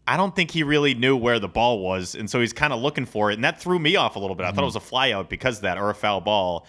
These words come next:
Speaker 1: Sure enough, it's gone. Pitch is way out of the zone. What a ridiculous home run.
Speaker 2: So far out of the zone, yeah. He, like, he finds it, but yet knows that it's gone. He'll have the confidence to stay in the box and, like, "I want to admire this, <laughs> but,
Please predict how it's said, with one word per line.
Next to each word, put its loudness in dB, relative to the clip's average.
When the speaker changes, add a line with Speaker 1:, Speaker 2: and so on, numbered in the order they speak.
Speaker 1:
Sure 2
enough, 2
it's -2
gone. 2
Pitch 2
is -4
way 6
out 4
of -2
the 0
zone. 0
What 0
a 2
ridiculous 0
home -2
run. -6
Speaker 2:
So 2
far 2
out 2
of -2
the -4
zone, -2
yeah. 0
He, 2
like, 2
he -2
finds 2
it, 0
but 6
yet 4
knows 4
that 4
it's 0
gone. 2
He'll 4
have 6
the 2
confidence 4
to -2
stay 2
in -2
the 2
box 2
and, 0
like, 0
"I 4
want 2
to 2
admire 4
this, 0
<laughs> -2
but, 2